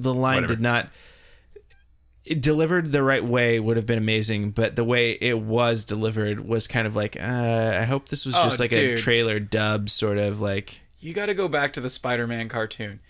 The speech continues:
Speaker 3: It was straight out of Saturday Morning. Straight up. The,
Speaker 1: Like,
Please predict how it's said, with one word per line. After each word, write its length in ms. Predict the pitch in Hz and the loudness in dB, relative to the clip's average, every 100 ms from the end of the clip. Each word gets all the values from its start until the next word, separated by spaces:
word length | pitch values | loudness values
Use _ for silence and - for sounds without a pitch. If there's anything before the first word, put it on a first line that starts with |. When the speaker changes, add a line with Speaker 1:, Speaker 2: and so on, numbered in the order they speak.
| - _ | -20 _
Speaker 3:
It 120 | 147 | -2
was 180 | 160 147 | -2 -2
straight 300 | - 175 165 | -4 0 0
out 120 | 151 | 0
of 80 | 131 | -2
Saturday 380 | - 117 117 110 | -2 -2 -2 -4
Morning. 380 | 110 107 - - _ _ - _ - _ _ | -8 -10 -14 -18 _ _ -20 _ -20 _ _
Straight 480 | - - - 214 185 | -10 -8 -2 0 2
up. 100 | 151 | 0
The, 160 | 127 - 123 127 - | -2 -4 -8 -16 -2
Speaker 1:
Like, 240 | 196 - | 0 0